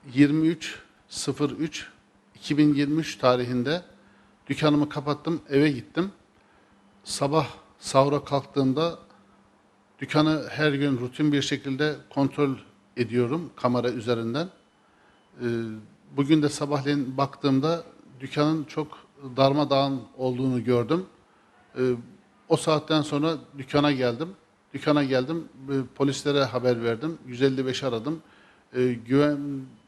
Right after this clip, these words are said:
Park Mavera bir güvenliği, e, güvenlikli bir site olmasına rağmen, e, bizim işletmemiz, e, böyle soyulmuş.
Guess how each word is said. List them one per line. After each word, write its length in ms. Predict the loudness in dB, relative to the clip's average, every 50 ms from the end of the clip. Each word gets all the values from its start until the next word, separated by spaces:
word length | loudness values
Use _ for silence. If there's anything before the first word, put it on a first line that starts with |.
| _
Park 260 | 2 2 2 2 0
Mavera 420 | -2 0 0 0 0 -2 -2 -2 0
bir 140 | 0 -2 -2
güvenliği, 720 | 0 0 2 4 4 4 2 2 2 0 0 -2 -2 -4 -8 -12 _ _ _ _ _ _ _ _ _ _ -6 -2
e, 40 | 0 0 0 0 -2 -4 -4 -6 -8 -2
güvenlikli 1600 | 2 4 4 6 4 4 2 -2 -6 -10 -12 -14 -16 -18 -20 -20 _ _ _ _ _ _ _ _ _ _ -4 2 4 6 6 6 4
bir 120 | 0 -2
site 460 | -2 -4 -8 -10 -6 -2 -2 -2 -2
olmasına 680 | -2 -2 -2 -2 0 0 -2 -2 -2 -2 -2 0 0 0
rağmen, 360 | 0 0 2 2 0 -2 -2 -4 -10 -18 _ -20 -20 -20 _ _ _ -2
e, 220 | 2 2 2 2 0
bizim 320 | -4 -2 -2 -2 0 0
işletmemiz, 800 | -2 -2 0 0 -2 -2 -2 0 0 2 2 0 -2 -8 -14 -16 _ _ _ _ _ _ _ _ -2
e, 160 | -2 2 4
böyle 240 | 4 4 4 4 0
soyulmuş. 720 | -2 0 2 2 4 4 4 2 0 -2 -4 -8 -14